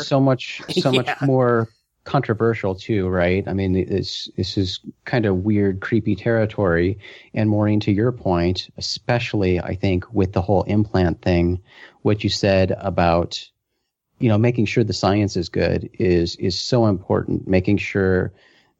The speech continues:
Speaker 1: the, you know, people doing the removing and the people doing any sort of testing are not themselves affiliated with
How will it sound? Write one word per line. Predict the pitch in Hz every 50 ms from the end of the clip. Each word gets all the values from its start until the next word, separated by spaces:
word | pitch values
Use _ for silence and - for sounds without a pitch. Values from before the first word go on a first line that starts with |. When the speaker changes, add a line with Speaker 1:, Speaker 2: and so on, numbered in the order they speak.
| -
Speaker 1:
the, | - 104 101 98 95 92 90 90 90 90 87 87 87 _ _ _ _ _ _ _ _ _ _
you | - 170
know, | 120 90
people | - - 117 113 110
doing | 107 107 113 104 101
the | 98 90
removing | 90 92 90 95 123 139 123 117 107 113 117 127 123 - -
and | 110 113 104 104
the | 95
people | 90 107 101 - 104 95
doing | 85 104 98 95 95 98 98 85
any | 92 95 90
sort | - 113 101
of | 90 98
testing | - - 139 156 151 - - 92 87 90 95 107 110 107 _ _ _ _ _ _ _ -
are | 120 113 113 110
not | 104 110 117 113 104 - - - - - _ _ _ _ _ _ _ _ _ _ _ _ _ _ _ _ -
themselves | - 107 107 98 - - 113 101 101 101 104
affiliated | 95 - - 110 101 101 95 92 90 90 92 90 90 110 -
with | - 98 92 90 87 - -